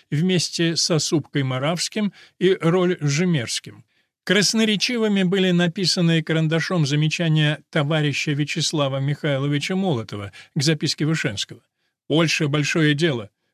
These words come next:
Но как организованы правительства в Бельгии, Франции, Греции и так далее, мы не знаем.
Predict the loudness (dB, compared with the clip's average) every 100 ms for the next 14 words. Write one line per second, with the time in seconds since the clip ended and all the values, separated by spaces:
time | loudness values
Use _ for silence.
0 | -6 0 0 2 0 2 0 2 0 0
1 | 0 0 -2 -6 -2 0 0 0 -2 0
2 | -2 0 2 2 0 -4 -2 -2 0 0
3 | 0 -2 -2 -2 -4 -4 -4 -4 -4 -2
4 | -2 0 0 2 0 -2 -4 -6